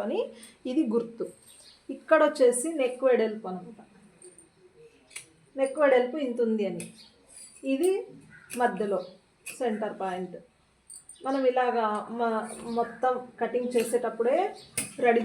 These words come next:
చేసి పెట్టుకున్నామంటే ఈజీగా తొందరగా కుట్టేయచ్చు. ఇప్పుడు బ్యాక్ పార్ట్ కటింగ్ అయిపోయింది కదా, హ్యాండ్స్ కట్ చేద్దాం. హ్యాండ్స్ వచ్చేసి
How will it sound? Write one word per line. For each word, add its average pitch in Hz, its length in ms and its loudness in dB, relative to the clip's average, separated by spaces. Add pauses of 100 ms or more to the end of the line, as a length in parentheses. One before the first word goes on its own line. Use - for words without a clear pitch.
చేసి 233 280 6
పెట్టుకున్నామంటే 220 720 2 (240)
ఈజీగా 240 400 0 (120)
తొందరగా 226 500 2
కుట్టేయచ్చు. - 560 -4 (500)
ఇప్పుడు 294 200 2 (100)
బ్యాక్ 226 300 6
పార్ట్ 254 240 4
కటింగ్ 233 320 2
అయిపోయింది 226 440 4
కదా, 254 180 2 (840)
హ్యాండ్స్ 254 380 2
కట్ - 180 -4
చేద్దాం. 190 300 -8 (2750)
హ్యాండ్స్ 302 360 6
వచ్చేసి 277 480 0